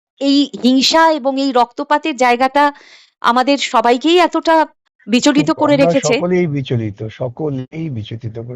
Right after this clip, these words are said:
Speaker 1: হ্যাঁ, যে
Speaker 2: সন্দেহ নেই।
Speaker 1: ফলে ভোটের ফল বিশ্লেষণ করার, আহ, কোনো ইচ্ছা কিছুই, আহ, হচ্ছে না স্বাভাবিকভাবেই। কিন্তু
Speaker 2: হুম।
Speaker 1: তবু বলবো যে কালীগঞ্জে আপনারা কি, আহ, দ্বিতীয় স্থান অন্তত পাবেন এটা ভেবেছিলেন?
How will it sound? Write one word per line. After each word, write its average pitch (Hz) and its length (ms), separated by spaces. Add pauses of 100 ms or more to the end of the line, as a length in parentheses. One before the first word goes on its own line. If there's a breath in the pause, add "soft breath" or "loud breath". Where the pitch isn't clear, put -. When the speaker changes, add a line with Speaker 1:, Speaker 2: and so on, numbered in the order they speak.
Speaker 1:
হ্যাঁ, 254 220
যে 302 120
Speaker 2:
সন্দেহ - 40
নেই। - 140
Speaker 1:
ফলে 311 300 (380)
ভোটের 302 280
ফল 302 280
বিশ্লেষণ 294 560
করার, 285 440
আহ, 247 220 (360)
কোনো 262 220
ইচ্ছা 277 500 (360 loud breath)
কিছুই, 311 480
আহ, 214 240
হচ্ছে 269 320
না 185 180
স্বাভাবিকভাবেই। 190 720 (480 soft breath)
কিন্তু - 140
Speaker 2:
হুম। 302 160
Speaker 1:
তবু 339 120
বলবো 339 360
যে 339 280
কালীগঞ্জে 285 680
আপনারা 311 380
কি, 320 380 (380 soft breath)
আহ, 233 240 (200)
দ্বিতীয় 269 400
স্থান 311 320
অন্তত 311 320
পাবেন 285 380
এটা 294 220
ভেবেছিলেন? 254 640